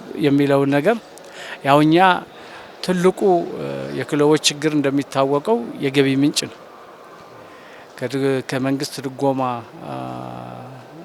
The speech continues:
እ፣ በመንግስት ድጎማ የሚተዳደሩ ነው አብዛኛው፣ እ፣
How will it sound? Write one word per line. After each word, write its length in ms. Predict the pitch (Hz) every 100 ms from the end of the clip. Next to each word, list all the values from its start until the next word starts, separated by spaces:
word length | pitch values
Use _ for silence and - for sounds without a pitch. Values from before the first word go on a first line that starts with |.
| - -
እ፣ 120 | 139 127 127 127
በመንግስት 520 | 131 131 131 123 - 139
ድጎማ 300 | 135 131 131
የሚተዳደሩ 760 | 131 131 - 131 127 123 135 131 127
ነው 160 | 117 120
አብዛኛው፣ 580 | - 120 131 131 131 151 185 - - - - -
እ፣ 100 | -